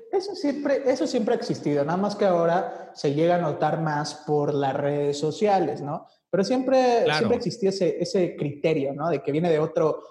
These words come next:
Speaker 1: de otro club. O sea, ¿cuán-, cuántas transferencias han hecho de, entre Chivas y América, güey? O sea, recordando a,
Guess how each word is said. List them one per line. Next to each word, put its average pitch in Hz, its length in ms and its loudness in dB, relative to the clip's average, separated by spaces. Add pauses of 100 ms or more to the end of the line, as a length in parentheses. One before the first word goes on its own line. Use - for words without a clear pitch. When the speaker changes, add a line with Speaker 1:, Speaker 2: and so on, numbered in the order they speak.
(120)
Speaker 1:
de 170 60 4
otro 175 240 0
club. 170 300 -2
O - 160 -20
sea, 156 260 0 (240)
¿cuán-, 202 280 2 (100)
cuántas 208 340 2
transferencias 165 680 0
han 160 100 0
hecho 160 240 0
de, 135 520 2
entre 143 280 -4
Chivas 170 340 2
y 160 60 4
América, 165 540 2
güey? 120 140 0
O - 20 -2
sea, 147 180 0
recordando 156 680 2
a, 131 440 6